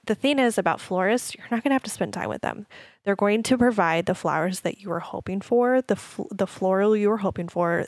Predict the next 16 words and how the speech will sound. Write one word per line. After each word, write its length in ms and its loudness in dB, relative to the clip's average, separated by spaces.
They're 280 0
still 280 0
going 300 2
to 100 2
put 260 -2
in 320 -4
the 280 0
amount 340 0
of 80 4
work 240 2
that 180 -2
they 120 -4
need 260 -4
to, 340 -8
to 200 -10
create 460 -6